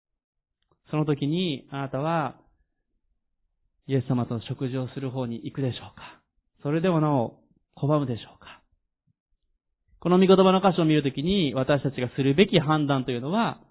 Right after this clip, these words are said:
もう一度その食事を共にすれば簡単じゃんと思いますよね。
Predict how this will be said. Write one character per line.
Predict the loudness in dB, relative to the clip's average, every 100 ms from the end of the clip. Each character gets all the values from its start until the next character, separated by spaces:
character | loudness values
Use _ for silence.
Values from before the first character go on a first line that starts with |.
| _ _ -8
も | -6
う | -4
一 | -2
度 | 0 -2 -8 _ _ _ _
そ |
の | -14
食 | -12 -8 -6
事 |
を | -6
共 | -6 -4
に | 0 -2 -4 _ _ _ _ _ _ _ _ -2
す | 4
れ |
ば | 6 6
簡 | 4 6
単 | 4
じ | 6
ゃ | 4
ん | 4
と | -2 -4 _ _ _ _ _ _ _ _ _ _ _ _ -18 _ -2
思 | 2
い |
ま | 4 2
す | -2
よ |
ね。 | 2 4 4